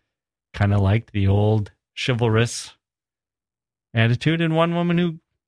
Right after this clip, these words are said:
didn't care for it. Or maybe just didn't care for the way that I did it. It's okay. We deal in this world with individuals. We are in, <laughs> we are individuals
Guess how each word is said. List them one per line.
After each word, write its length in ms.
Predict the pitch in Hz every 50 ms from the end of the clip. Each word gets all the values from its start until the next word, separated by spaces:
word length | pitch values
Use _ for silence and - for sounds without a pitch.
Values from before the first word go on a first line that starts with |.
| _ -
didn't 200 | - 190 196 185
care 240 | - - 170 151 127
for 240 | - - 92 87 85
it. 140 | 80 - _ _ _ _ _ _ _ _ _ _ _ -
Or 120 | 104 98
maybe 500 | 92 95 101 104 104 113 120 123 127 - _ _ _ _ _ _ _ _
just 220 | _ - 107 98 -
didn't 240 | - 98 98 104 104
care 260 | - - 98 107 117
for 140 | 113 - 110
the 100 | 110 110
way 160 | 107 120 127
that 160 | 127 127 123
I 100 | 131 135
did 200 | 135 135 165 151
it. 180 | 139 - _ _ _ _ _ _ _ _ _ _ _ _ _ _ _ -
It's 120 | 131 -
okay. 540 | 190 180 - - 127 123 143 165 185 175 - _ _ _ _ _ _ _ _ _ _ _ _ _ _ _ _ _ _ _ _ _ _ _ _ _ _ _ _ _ -
We 140 | - 131 135
deal 320 | 131 127 147 147 151 151
in 100 | 151 147
this 220 | 147 147 139 - -
world 240 | - 120 135 139 135
with 140 | 117 92
individuals. 840 | - 135 139 135 123 135 135 131 143 127 113 95 92 90 - - - _ _ _ _ _ _ _ -
We 140 | 123 123 107
are 280 | - 127 123 131 139
in, 340 | 139 135 135 139 135 131 - _ -
<laughs> 580 | - 143 147 151 - - - _ _ _ _ -
we 220 | 139 131 - - _ -
are 260 | - 131 135 147 165 165
individuals 720 | 147 135 113 98 98 101 92 - 87 87 90 90 - -